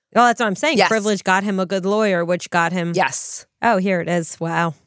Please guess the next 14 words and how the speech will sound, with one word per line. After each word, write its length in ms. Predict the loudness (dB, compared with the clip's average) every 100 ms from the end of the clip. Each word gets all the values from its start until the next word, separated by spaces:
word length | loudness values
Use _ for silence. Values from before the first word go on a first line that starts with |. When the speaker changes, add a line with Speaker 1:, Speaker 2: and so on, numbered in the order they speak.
| 2
Speaker 2:
Right? 260 | 4 2
Speaker 1:
Okay. 140 | 0 -2
Speaker 2:
He 60 |
looks, 220 | -4 -6 -10
he 160 | -8 -2
does 240 | 2 2
look 160 | 0 -2
like 140 | -4
a 40 | -4
Kennedy, 400 | -4 -2 -4 -6
Kennedy-esque 680 | -4 -4 -2 0 0 0
or 100 | -6
movie 220 | -6 -4 -6
star. 400 | -6 -6 -8